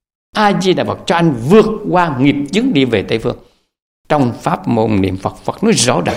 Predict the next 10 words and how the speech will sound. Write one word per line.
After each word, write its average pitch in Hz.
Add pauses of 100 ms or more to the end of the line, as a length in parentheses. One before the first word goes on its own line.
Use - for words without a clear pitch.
là 95
đới 262 (260)
nghiệp 127 (260)
vãng 123 (120)
sanh, 180 (340)
đới 214 (140)
nghiệp 120 (140)
vãng 123 (120)
sanh. - (1400)
Vượt 185